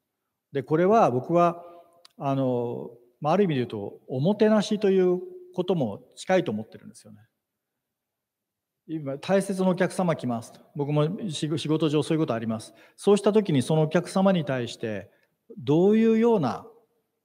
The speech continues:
食事だったり、どういうような話をして、どういうことをしたらいいんだろうと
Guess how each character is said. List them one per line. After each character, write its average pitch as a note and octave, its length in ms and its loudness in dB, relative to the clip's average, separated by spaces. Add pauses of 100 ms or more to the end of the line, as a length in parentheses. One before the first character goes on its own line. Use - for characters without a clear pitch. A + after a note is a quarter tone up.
(880)
食 C#3+ 300 -2
事 C3 80 -6
だ B2+ 100 4
っ B2 100 -4
た A2 120 -6
り、 G2 240 -12 (120)
ど C3 140 0
う - 40 4
い - 20 6
う - 40 6
よ A#3+ 40 4
う - 20 2
な A#3 80 2
話 C#3 360 -2
を G#2+ 60 -6
し - 80 -14
て、 - 220 -16 (300)
ど C3+ 80 0
う E3 40 4
い G3+ 40 2
う - 20 0
こ A3 80 0
と A#3 80 -2
を - 20 2
し - 60 -8
た D#3 100 -2
ら C3 60 -2
い B2 60 -2
い - 20 -2
ん - 20 -4
だ G2+ 100 -6
ろ F#2+ 100 -10
う - 80 -16
と - 60 -20